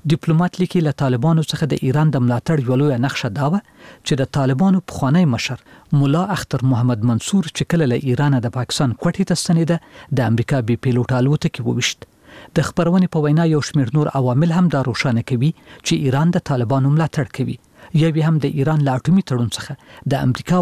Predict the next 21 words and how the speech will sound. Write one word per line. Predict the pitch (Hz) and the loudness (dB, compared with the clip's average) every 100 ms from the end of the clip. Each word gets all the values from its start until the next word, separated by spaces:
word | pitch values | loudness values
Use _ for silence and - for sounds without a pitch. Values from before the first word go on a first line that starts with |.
| 143 | 0
وتل | - 123 117 | -2 -2 -2
دی | |
چې | 117 - - | -4 -4 -2
ښایي | 131 135 | 0 0
ایران | 127 127 165 | 0 2 2
له | 175 147 | 2 -2
امریکا | 120 - 143 | -4 -2 -4
څخه | - 131 - | -2 -6 -4
خپل | 131 113 | -4 -2
غچ | 139 - | -4 -4
په | 135 | -2
دې | 151 151 | 0 0
ډول | 113 113 | 0 -2
واخلي | 117 - 127 | -4 -4 -8
چې | - - - - 127 | -8 -20 -6 -2 -2
له | - | 0
طالبانو | 123 113 139 170 - | -2 0 2 0 0
سره | 175 143 | 0 0
همکاري | 127 120 123 - | 0 0 0 0
زیاته | 131 - 123 | -2 -4 -8
کړي. | 117 | -8